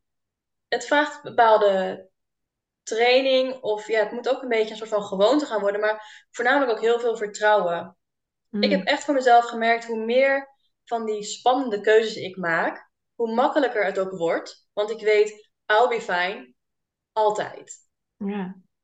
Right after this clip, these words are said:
Speaker 1: Dus,
Speaker 2: En kun je
Speaker 1: eh,
Speaker 2: ook een
Speaker 1: best wel
Speaker 2: voorbeeld noemen? Want jij, jij hebt echt van, als het nou gaat over, hè, een besluit nemen en er verandert iets in de energie, dat je denkt, "Fucking hell, dat hebben wij echt al een keer of drie
Speaker 1: <laughs>
Speaker 2: meegemaakt."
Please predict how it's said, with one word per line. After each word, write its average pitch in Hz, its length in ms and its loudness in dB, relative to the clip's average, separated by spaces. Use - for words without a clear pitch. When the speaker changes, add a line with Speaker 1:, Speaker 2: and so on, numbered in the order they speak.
Speaker 1:
Dus, - 140 -6
Speaker 2:
En 320 60 2
kun 392 120 6
je 392 60 2
Speaker 1:
eh, 392 60 6
Speaker 2:
ook 392 40 6
een 403 60 2
Speaker 1:
best 392 140 4
wel 392 100 6
Speaker 2:
voorbeeld 294 240 6
noemen? 262 200 6
Want 320 120 4
jij, - 160 2
jij 277 240 4
hebt 320 200 4
echt - 280 2
van, 254 360 -6
als 285 180 4
het 254 80 -6
nou 254 140 2
gaat 285 280 2
over, 247 340 2
hè, 247 180 -4
een 247 100 0
besluit 285 420 2
nemen 233 340 2
en 240 100 2
er 240 60 2
verandert 277 380 -2
iets 240 180 -10
in 226 100 2
de 226 80 2
energie, 226 420 2
dat 214 100 -2
je 220 60 -14
denkt, 208 320 -8
"Fucking 233 300 -2
hell, 240 140 4
dat 220 120 0
hebben 233 200 0
wij 247 100 4
echt 294 180 -4
al 208 260 -4
een - 80 -20
keer 359 200 6
of 202 180 2
drie 302 280 0
Speaker 1:
<laughs> 285 40 8
Speaker 2:
meegemaakt." 247 720 4